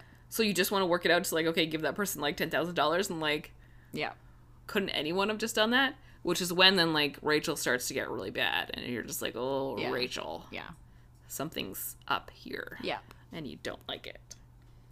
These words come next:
Speaker 2: Exactly. Exactly.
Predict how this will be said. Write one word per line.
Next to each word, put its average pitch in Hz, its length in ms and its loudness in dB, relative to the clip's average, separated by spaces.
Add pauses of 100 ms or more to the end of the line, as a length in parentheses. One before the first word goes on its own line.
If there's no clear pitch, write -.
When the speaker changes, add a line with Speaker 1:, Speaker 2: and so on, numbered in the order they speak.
(340)
Speaker 2:
Exactly. - 640 -6 (2250)
Exactly. - 580 -12